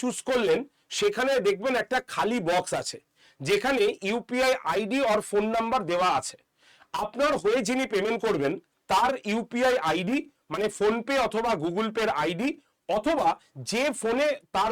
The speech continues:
PhonePe বা Google Pay-টি রয়েছে সেই নাম্বারটি ওখানে বসান, ফোন নাম্বারটা। বসানোর পর কন্টিনিউ অপশনে আপনি ক্লিক করুন। করলেই যিনি আপনার হয়ে পেমেন্ট করবেন তার PhonePe বা Google Pay-টাকে খুললেই দেখবেন সেখানে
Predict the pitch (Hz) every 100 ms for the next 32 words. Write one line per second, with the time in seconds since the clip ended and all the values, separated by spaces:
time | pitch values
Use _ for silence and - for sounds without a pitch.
0 | 202 202 214 233 240 220 196 196 208 196
1 | 196 196 185 254 - 131 _ _ - -
2 | 262 294 285 185 170 208 247 269 247 226
3 | 226 170 151 107 - 190 175 135 107 -
4 | - _ _ - _ 156 233 247 285 269
5 | 294 277 220 220 226 269 277 233 240 240
6 | 269 226 254 220 220 - 131 98 - _
7 | _ _ 240 294 240 220 180 - 233 302
8 | 277 240 262 247 254 247 202 240 233 220
9 | 156 453 294 _ _ 196 190 214 214 233
10 | 247 294 277 175 185 226 - 240 247 277
11 | 277 - 302 240 151 151 _ - 170 180
12 | 277 226 - - 240